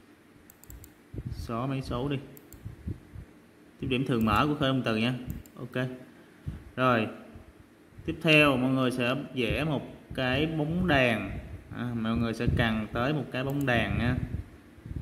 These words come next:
Bóng đèn báo hoạt động. Và một cái bóng đèn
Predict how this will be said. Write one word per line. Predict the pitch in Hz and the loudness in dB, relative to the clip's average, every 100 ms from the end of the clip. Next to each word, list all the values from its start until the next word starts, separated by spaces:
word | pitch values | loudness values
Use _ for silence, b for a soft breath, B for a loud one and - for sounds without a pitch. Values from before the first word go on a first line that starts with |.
| - - - - - - - - - - - - - - - - | -4 -6 -8 -4 -2 -2 -8 -12 -8 -2 -2 -2 -10 -14 -6 -2
Bóng | 135 | 0
đèn | 123 110 | 0 2
báo | 117 | 2
hoạt | 143 - | 2 2
động. | 98 98 107 - - - - - - - - - - - - - - - - - - - | 0 0 -2 -6 -14 -12 -12 -12 -16 -10 -6 -4 -4 -4 -8 -8 -12 -12 -6 -6 -6 -6
Và | 107 | -4
một | 104 98 98 | -2 -2 -2
cái | 123 | -2
bóng | 131 | 0
đèn | 131 110 95 | 0 0 -2